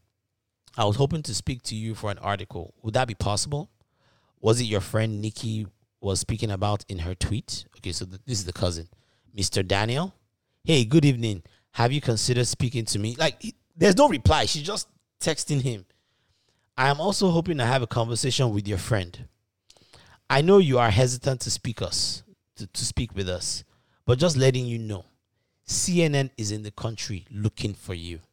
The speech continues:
And when they find you, they won't hesitate to reveal where you live or where your girlfriend lives. Anything and anyone who is tied to you.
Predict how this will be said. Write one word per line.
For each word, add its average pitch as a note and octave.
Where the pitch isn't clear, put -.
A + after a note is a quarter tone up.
And B2
when F3+
they A#2
find A#2+
you, F#2+
they A#2
won't C#3
hesitate A2
to C3
reveal G#2
where G#2+
you F#2+
live G2
or F#2
where G#2
your F#2+
girlfriend F#2
lives. E2
Anything C3+
and G#2+
anyone A2+
who G2
is F#2
tied F#2
to -
you. D#2+